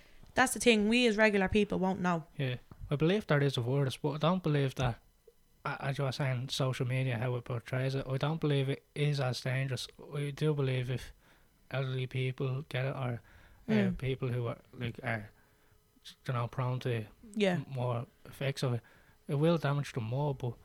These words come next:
Speaker 2: in a way, is it really, like, as life-threatening as social media
Speaker 1: Yeah.
Speaker 2: portrays?
Speaker 1: And look, what was it, November twenty, no, it was November twenty nineteen,
Speaker 2: Yeah.
Speaker 1: and we were watching people in China drop dead on the streets.
Speaker 2: Yeah.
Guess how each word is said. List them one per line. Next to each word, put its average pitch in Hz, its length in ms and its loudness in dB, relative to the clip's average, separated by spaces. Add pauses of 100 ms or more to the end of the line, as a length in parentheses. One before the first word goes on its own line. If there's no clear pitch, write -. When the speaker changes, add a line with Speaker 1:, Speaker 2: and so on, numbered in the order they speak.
(680)
Speaker 2:
in 147 80 -2
a 127 60 0
way, 135 240 2
is 143 220 -2
it 143 60 0
really, 131 500 0
like, 120 260 -4 (100)
as 123 260 0
life-threatening 123 580 -4
as 117 200 -2 (240)
social 127 340 -6
media 113 180 -2 (120)
Speaker 1:
Yeah. 190 160 6
Speaker 2:
portrays? 123 220 -8 (280)
Speaker 1:
And 226 220 6
look, - 320 -2 (260)
what 247 300 4
was 226 100 2
it, 208 180 4
November 208 880 8
twenty, 202 1040 4
no, 226 200 4
it - 20 -2
was 202 180 -8
November 254 360 4
twenty 233 300 4
nineteen, 214 420 4 (100)
Speaker 2:
Yeah. 123 120 -2 (120)
Speaker 1:
and 202 100 6
we 226 120 10
were 226 100 10
watching 214 280 6
people 202 480 4 (200)
in 214 120 6
China 208 300 8
drop 202 220 6
dead 208 160 8
on 202 100 6
the 196 80 4
streets. - 380 4
Speaker 2:
Yeah. 131 180 4